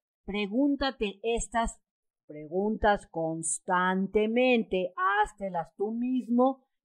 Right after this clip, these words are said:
para que tomes una buena decisión. Bien amigos, esto sería todo en este video.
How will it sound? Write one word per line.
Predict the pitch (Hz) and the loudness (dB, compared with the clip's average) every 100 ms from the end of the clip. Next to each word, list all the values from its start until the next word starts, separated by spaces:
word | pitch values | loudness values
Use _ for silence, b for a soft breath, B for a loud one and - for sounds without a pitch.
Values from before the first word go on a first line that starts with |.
| _ | _
para | 226 262 285 294 | 6 6 6 4
que | 294 294 | 0 0
tomes | 262 247 247 247 | 4 6 4 2
una | 233 202 175 | 0 -2 -2
buena | 175 233 254 254 | 2 2 4 4
decisión. | 247 247 - 233 190 147 139 - _ _ _ _ _ _ | 2 0 -4 2 2 2 -8 -16 _ _ _ _ _ _
Bien | 170 226 294 | 4 4 6
amigos, | 311 320 311 320 | 4 4 4 2
esto | 277 269 320 | 2 4 4
sería | 320 277 269 | 4 6 6
todo | 269 247 240 254 | 8 8 10 8
en | - 226 262 277 | 6 4 4 0
este | - 190 180 220 | -2 -2 -2 -4
video. | 247 220 214 | -2 -2 -2